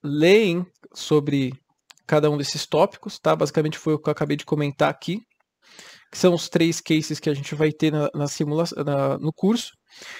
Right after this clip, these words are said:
Aqui a gente tem um vídeo da área de membros, tá? Então, pessoal, aqui vocês conseguem ver, é, aonde que vocês vão ter acesso às aulas, tá? Que eu mostro como que é ali dentro da área de membros e também comento um pouco mais sobre os conteúdos do curso.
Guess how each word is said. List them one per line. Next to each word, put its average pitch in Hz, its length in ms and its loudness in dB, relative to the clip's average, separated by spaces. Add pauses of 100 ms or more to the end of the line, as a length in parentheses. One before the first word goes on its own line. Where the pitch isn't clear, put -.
(220)
Aqui 214 280 2
a 269 40 4
gente 233 260 0
tem 196 420 4
um 185 160 2
vídeo 160 680 2
da 170 160 4
área 196 260 2
de 220 140 -4
membros, 190 480 0
tá? 170 160 6
Então, 220 240 4
pessoal, 196 340 4
aqui 156 160 -2
vocês 202 300 -2
conseguem 185 520 0
ver, 156 300 2 (560)
é, 160 360 6 (240)
aonde 208 500 2
que 226 140 -12
vocês 202 280 2
vão 180 160 -2
ter 180 200 2
acesso 170 840 2
às 160 380 0
aulas, 143 420 4
tá? 143 160 -2
Que - 100 -6
eu 151 60 2
mostro 151 560 -2
como 160 220 0
que 160 200 0
é 147 100 6
ali 147 180 2
dentro 147 360 -2
da 151 120 6
área 147 120 4
de 151 140 -6
membros 147 320 -4
e - 60 -16
também 160 180 0
comento 180 420 -2
um 165 40 -16
pouco 180 200 0
mais 165 220 2
sobre 165 400 -2 (420)
os 160 120 -6
conteúdos 175 420 0
do 214 120 -2
curso. - 500 -2